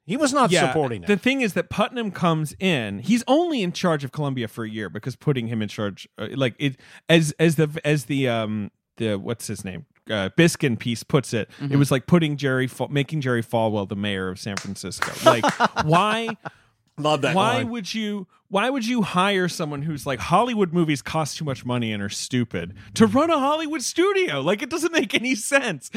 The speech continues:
Speaker 2: So he's out of the job within a year.
Speaker 1: Well, he was coming in to cut
Speaker 3: Right.
Speaker 1: budgets. He was coming in to cut budgets and stuff.
Speaker 3: But he,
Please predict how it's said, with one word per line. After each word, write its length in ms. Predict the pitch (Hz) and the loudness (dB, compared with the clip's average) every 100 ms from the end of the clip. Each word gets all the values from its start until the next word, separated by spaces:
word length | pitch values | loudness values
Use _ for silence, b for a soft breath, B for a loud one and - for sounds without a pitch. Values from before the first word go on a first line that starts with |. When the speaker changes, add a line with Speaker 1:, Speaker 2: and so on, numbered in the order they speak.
| 254 | -8
Speaker 2:
So 160 | 202 247 | -4 -2
he's 220 | 233 247 - | 0 -2 0
out 180 | 226 349 | 2 2
of 60 | |
the 80 | 302 | -2
job 260 | 196 202 175 | 0 0 2
within 280 | 180 170 151 | 0 0 -2
a 20 | |
year. 320 | 139 180 131 | 0 0 4
Speaker 1:
Well, 80 | 190 | 4
he 120 | 202 | 6
was 120 | 254 | 4
coming 300 | - 214 226 | 2 2 2
in 220 | 269 349 294 | 2 0 0
to 80 | |
cut 220 | - 196 180 | 0 0 0
Speaker 3:
Right. 200 | 139 151 | 2 2
Speaker 1:
budgets. 500 | 156 - - - - - | 2 0 -2 -10 -12 -14
He 140 | 151 233 | -8 -6
was 140 | 277 | -4
coming 320 | - 214 269 | -2 -2 0
in 120 | 359 | -2
to 60 | 370 | -2
cut 240 | 247 254 | 0 0
budgets 380 | 196 185 151 139 | 2 0 -2 -6
and 100 | 135 | -8
stuff. 200 | - 127 | -4 -2
Speaker 3:
But 40 | |
he, 80 | - | 0